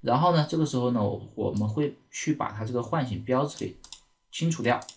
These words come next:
啊。然后因为我们要进入这个待机模式，我们进入待机模式，我们通过这个按键唤醒，是我们提前要把这个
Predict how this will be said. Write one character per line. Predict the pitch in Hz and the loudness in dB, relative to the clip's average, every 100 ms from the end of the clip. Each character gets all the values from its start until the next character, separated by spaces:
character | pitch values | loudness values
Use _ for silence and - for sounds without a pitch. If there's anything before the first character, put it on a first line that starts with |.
| _ _ _ _ _ - | _ _ _ _ _ -10
啊。 | 95 92 - | -8 -8 -10
然 | 98 | -8
后 | 110 | -6
因 | 123 | -4
为 | 135 | -2
我 | 117 | -2
们 | 110 | -2
要 | 113 107 107 | -2 -2 -4
进 | 131 127 | 0 0
入 | 113 | 0
这 | 104 104 | -4 -4
个 | 104 - - _ _ | -4 -6 -8 _ _
待 | 143 139 | -2 0
机 | 127 | 0
模 | 120 98 | 0 0
式， | 104 - 107 - - - _ - | -2 -6 -8 -12 -20 -20 _ -10
我 | 95 | -4
们 | 98 104 113 | 0 2 0
进 | - 135 | 0 2
入 | |
待 | 135 | 2
机 | 127 | 4
模 | 110 107 | 2 0
式， | 120 | 0
我 | |
们 | 101 104 | 0 -2
通 | - | -6
过 | 117 | -4
这 | 117 | -2
个 | |
按 | 117 120 | -2 -2
键 | 120 | -4
唤 | 135 | -6
醒， | - 113 | -8 -8
是 | 107 110 | -8 -6
我 | |
们 | 101 104 107 | -8 -8 -10
提 | - 113 | -8 -4
前 | 107 107 | -2 0
要 | 107 | 0
把 | 107 | -4
这 | - | -6
个 | 107 | -8